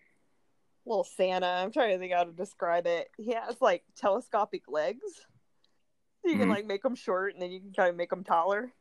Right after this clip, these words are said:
Speaker 1: So, uh, at his full height, he's just a little bit shorter than her, maybe.
Speaker 2: <laughs>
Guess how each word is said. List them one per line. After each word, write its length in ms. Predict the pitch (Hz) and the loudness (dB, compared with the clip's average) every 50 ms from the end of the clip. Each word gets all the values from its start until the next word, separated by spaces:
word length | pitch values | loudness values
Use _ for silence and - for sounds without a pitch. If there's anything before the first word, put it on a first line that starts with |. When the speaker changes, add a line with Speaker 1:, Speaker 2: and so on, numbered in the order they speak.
| _ _ _ _ _ _ _ _ _ _ _ _ _ _ _ _ _ _ _ _ _ _ - | _ _ _ _ _ _ _ _ _ _ _ _ _ _ _ _ _ _ _ _ _ _ -20
Speaker 1:
So, 360 | - - 247 208 196 190 190 | -10 -2 4 4 6 6 6
uh, 340 | 185 175 170 165 175 196 - _ | 4 2 0 0 -4 -8 -10 _
at 140 | - 220 202 | -4 -2 -2
his 140 | 196 196 - | -2 -4 -6
full 260 | _ - 214 208 185 | _ 0 2 2 4
height, 320 | - - 196 180 180 170 - _ | 2 2 0 0 0 -2 -10 _
he's 280 | _ _ 220 185 175 _ _ _ | _ _ -14 -14 -14 _ _ _
just 200 | 208 196 - - - | -14 -14 -12 -6 -2
a 80 | 175 | -2
little 200 | 170 165 170 160 | 4 4 4 4
bit 180 | 151 160 143 - | 4 -2 -2 -2
shorter 320 | - - 165 160 143 135 | -4 -4 -4 -4 -4 -4
than 160 | 123 127 120 151 | -8 -8 -10 -8
her, 380 | 151 156 110 110 151 196 226 - | -6 -4 -2 0 -2 -2 -4 -4
maybe. 500 | 240 170 147 110 - 76 67 - 254 247 _ - _ _ _ _ _ _ _ _ _ - - | -8 -8 -8 -10 -12 -14 -12 -12 -12 -12 _ -20 _ _ _ _ _ _ _ _ _ -14 -6
Speaker 2:
<laughs> 680 | - - - - - - - - - _ - 294 - | -6 -6 -6 -6 -12 -10 -12 -12 -8 _ 2 2 2